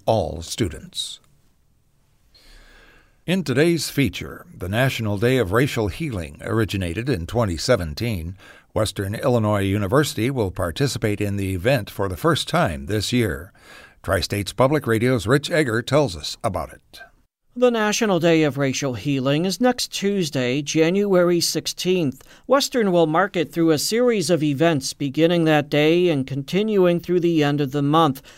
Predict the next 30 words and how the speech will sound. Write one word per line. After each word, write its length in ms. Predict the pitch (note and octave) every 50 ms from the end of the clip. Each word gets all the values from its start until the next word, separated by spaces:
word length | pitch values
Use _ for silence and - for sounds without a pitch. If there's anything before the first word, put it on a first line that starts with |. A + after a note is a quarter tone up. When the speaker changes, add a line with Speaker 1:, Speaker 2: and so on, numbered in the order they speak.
| - _ -
Speaker 2:
Those 240 | - C3+ C3 A#2+ -
events 400 | C3+ C3 C3+ D3 D3 C3+ - -
include 420 | C3 B2 - - D3+ D3+ C#3+ -
lectures, 640 | C3 C3 D3 E3 E3 - - E3 D#3+ D#3 D#3 D#3 C#3+
workshops, 760 | C3+ C3 D3 E3 E3 - - F3+ E3 E3 E3+ E3 - - - G3+
and 180 | G3+ F#3+ -
panel 380 | - - G3 F#3 F3+ F3 D#3+ C#3+
discussions. 920 | - C3+ A#2+ - - D3+ C3+ G#2+ - - C3 G#2 G2+ G#2 - - - - - - - - - - _ _ _
Carl 400 | - - C4 C4+ C4 G#3+ E3+ C#3+ -
Irvin 380 | E3+ F#3 G#3+ A3 G3+ G3+ E3+
is 200 | D3+ C#3 C3 B2+
director 580 | - - D3+ D3+ E3 F#3 F#3+ - F#3+ F3 D#3 D3+
of 100 | D3 C3
the 160 | C#3 C#3 C#3
Office 400 | D3 D3+ D#3+ D3+ - D3+ C#3 -
of 140 | C#3+ A#2 -
Justice, 520 | - D#3 E3+ F3 - - - E3 D#3 -
Inclusion, 540 | D#3 C#3+ C3 - - E3+ F3 D#3+ D#3+ F3 E3
Diversity, 720 | C3+ C#3 B2 C#3 D3+ F3 F3+ - F3+ D#3+ E3 D#3+ D3+ C#3+
and 120 | C3+ C3 C3 -
Equity 580 | E3 F#3 - - F#3+ F3 D#3+ D3+ C#3 B2+ B2
at 140 | A#2+ A#2 -
Western, 640 | C#3+ C3+ A#2 G2+ - - - C3 C3 C#3+ F3+ G#3 F#3+ - - - - _ _
and 160 | - G3+ F#3+ F#3
he's 220 | A3 C4 C4 B3+
helping 340 | C4 B3 A3+ - A3 G3 F3+
organize 760 | F3+ G3 A3+ A3 A#3+ G3+ F3 D3 C3+ A#2+ A2+ A#2+ C3+ C3 -
the 100 | E3+ D#3+
university's 800 | D3+ D3 D3 D3+ D3 D3 C#3 D3 C#3+ C3 - - D3 D3+ D3+ D3
participation. 1120 | D3+ - D3+ C#3 - B2+ G#2+ - - A2+ - B2+ C#3 D3 D#3 D3+ - E3 C3 G#2 G2 B2+